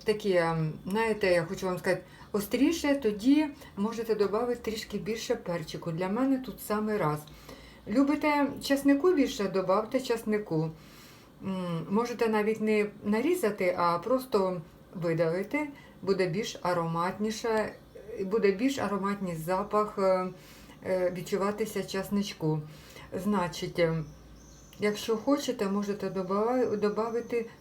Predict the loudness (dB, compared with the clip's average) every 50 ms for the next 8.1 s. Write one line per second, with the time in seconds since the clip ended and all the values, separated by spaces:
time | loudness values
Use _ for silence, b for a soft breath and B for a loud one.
0 | -8 -6 -4 -4 -4 -6 -8 -8 -6 -4 -4 -4 -4 -6 -4 -2 -2 -2 -2 -6
1 | -8 -6 -4 -2 -2 -2 -2 -4 -2 -2 -2 0 0 0 -2 -4 -4 -4 -4 -4
2 | -2 -4 -4 -4 -6 -4 -4 -4 -4 -4 -4 -4 -4 -4 -4 -4 -4 -4 -4 -4
3 | -6 -6 -4 -4 -2 -2 -2 -2 -2 -4 -4 -4 -4 -6 -8 B B B B B
4 | B B B B B B -20 -20 -20 -20 -20 -20 -20 -20 -20 -20 -20 -20 -18 -18
5 | -18 -14 -10 -4 -2 -2 0 2 2 2 4 4 4 2 2 0 -2 -4 -2 -2
6 | -2 -2 0 0 0 2 2 0 -2 -6 -10 -16 -14 -6 -4 -2 0 0 0 0
7 | -2 -2 0 2 2 4 4 2 0 -2 -6 -10 -16 -20 -20 -18 -8 -6 -4 -4
8 | -4